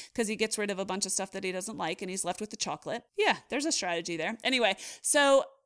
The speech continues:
then we take his candy and I put half of it in the freezer. I bag up a third of it.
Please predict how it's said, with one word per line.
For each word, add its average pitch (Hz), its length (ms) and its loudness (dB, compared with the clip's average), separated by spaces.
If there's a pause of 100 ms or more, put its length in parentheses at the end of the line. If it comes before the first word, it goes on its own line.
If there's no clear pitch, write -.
(140)
then 294 260 4
we 294 100 2
take 277 280 2
his 349 160 0
candy 202 520 -4
and 240 160 0
I 247 100 2
put 247 280 -4
half 220 300 0
of 269 80 -6
it 311 120 0
in 285 60 0
the 302 80 2
freezer. 220 580 -2
I 247 140 2
bag 233 480 4
up 262 160 2
a 202 60 -2
third 202 320 2
of 156 80 0
it. 175 240 0